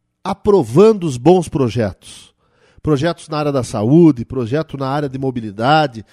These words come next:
Todos os bom-, os bons projetos nós votamos favorável.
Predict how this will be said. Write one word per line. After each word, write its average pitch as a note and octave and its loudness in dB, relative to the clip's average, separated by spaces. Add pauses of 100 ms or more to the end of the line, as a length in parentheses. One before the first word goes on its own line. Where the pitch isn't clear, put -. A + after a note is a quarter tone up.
(680)
Todos C#4 -2
os G3+ -12
bom-, G3+ -4
os F3 -8
bons G3+ -6
projetos E3 -6 (260)
nós E3 -6
votamos D#3+ -12 (160)
favorável. A2 -8